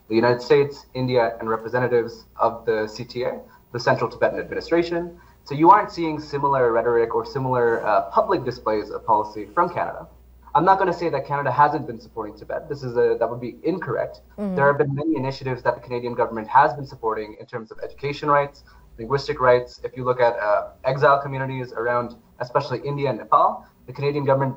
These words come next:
Speaker 1: is doing a lot of important work in funding those schools, making sure that Tibetan kids know their history, know their
Speaker 2: Mm-hmm.
Speaker 1: language, know their heritage, and are able to com-,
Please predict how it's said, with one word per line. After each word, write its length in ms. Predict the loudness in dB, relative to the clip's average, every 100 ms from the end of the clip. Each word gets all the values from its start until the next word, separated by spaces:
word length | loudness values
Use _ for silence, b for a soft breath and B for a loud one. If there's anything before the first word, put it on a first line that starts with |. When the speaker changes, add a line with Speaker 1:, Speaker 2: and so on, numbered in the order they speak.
| -8
Speaker 1:
is 100 | -10
doing 200 | -6 -2
a 40 |
lot 220 | 6 6
of 80 | 6
important 380 | -2 -4 -6 -2
work 200 | -2 -2
in 120 | -12 -2
funding 320 | -2 0 -2
those 220 | -2 -6
schools, 320 | -6 -6 -4 -4
making 260 | -6 -6
sure 140 | -8 -4
that 120 | -4
Tibetan 280 | -4 -6 -6
kids 280 | -8 -8
know 200 | -2 0
their 100 | 2
history, 460 | 0 -2 -4 -10 -10 -14 _ _
know 160 | 2 4
their 100 | 4
Speaker 2:
Mm-hmm. 80 | 4
Speaker 1:
language, 400 | 2 0 -4 -2
know 140 | 0
their 120 | 0
heritage, 360 | 2 0 0 -4
and 80 | -4
are 100 | -4
able 180 | -4
to 120 | -8 -12
com-, 200 | -14